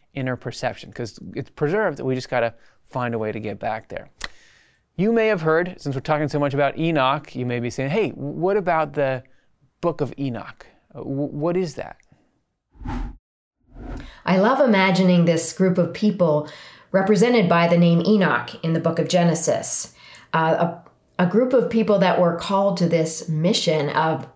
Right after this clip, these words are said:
Speaker 2: gathering heavenly knowledge before it disappeared from human intuition. And that effort would have led to the first written word of God,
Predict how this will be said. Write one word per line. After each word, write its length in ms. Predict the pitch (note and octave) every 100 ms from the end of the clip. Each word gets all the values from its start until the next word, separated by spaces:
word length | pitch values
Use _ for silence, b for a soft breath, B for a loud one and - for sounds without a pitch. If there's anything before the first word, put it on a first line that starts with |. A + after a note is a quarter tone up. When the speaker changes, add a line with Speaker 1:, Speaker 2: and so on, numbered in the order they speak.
| _ _ _ - -
Speaker 2:
gathering 560 | D#3+ G3 A3+ G#3+ F#3
heavenly 500 | E3+ G3 G3 F3+ F3
knowledge 560 | D#3 E3 F#3 F3 C#3+ D3
before 480 | D#3 - E3+ E3+ E3
it 160 | D#3
disappeared 580 | F#3 F3 F3+ - F3+ E3+
from 260 | - D#3 D3
human 340 | F#3 F3 D#3+
intuition. 920 | E3+ E3 - D#3 E3+ E3+ D3 C#3 C3+ B B B B B -
And 240 | E3 D#3
that 280 | E3+ E3 -
effort 360 | F3+ F#3+ E3+ E3
would 160 | E3
have 480 | E3+ D#3+ C#3 C3+ -
led 380 | D3+ D#3+ E3+ E3+
to 180 | D#3+ D3
the 160 | C#3+
first 420 | C#3+ F3 E3 -
written 460 | D3 F3 - D#3 D3
word 240 | D#3 D3+
of 120 | D3 -
God, 560 | D#3 D#3+ B2+ A#2+ C#3+